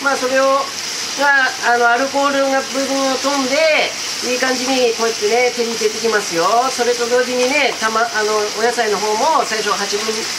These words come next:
目ぐらいの火の通りだったけど、こうやってこうしっかりね、玉ねぎのシャキシャキが残って、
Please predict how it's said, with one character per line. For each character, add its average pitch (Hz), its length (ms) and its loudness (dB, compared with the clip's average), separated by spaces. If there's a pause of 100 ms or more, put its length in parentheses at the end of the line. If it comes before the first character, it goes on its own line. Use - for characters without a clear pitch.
(260)
目 254 80 0
ぐ 277 140 0
ら 269 120 0
い 190 140 0 (300)
の 214 200 2 (420)
火 240 60 -2
の 226 80 0
通 220 160 -2
り 208 80 0
だ 196 80 0
っ - 40 0
た 180 120 -4
け 170 100 -4
ど、 226 120 0
こ - 160 -2
う - 20 0
や 190 60 -2
っ - 40 -4
て 190 80 -6
こ 170 100 -6
う - 20 -4
し 160 60 -2
っ - 20 -2 (140)
か 185 80 -4
り 160 140 -4
ね、 196 260 0 (600)
玉 220 220 4
ね 240 140 4
ぎ 220 80 4
の 185 80 0
シ 214 100 -2
ャ 214 60 0
キ 214 40 -6
シ 240 120 0
ャ 233 60 0
キ 208 80 -4
が 196 120 0
残 190 100 0
っ 196 60 -2
て、 262 160 2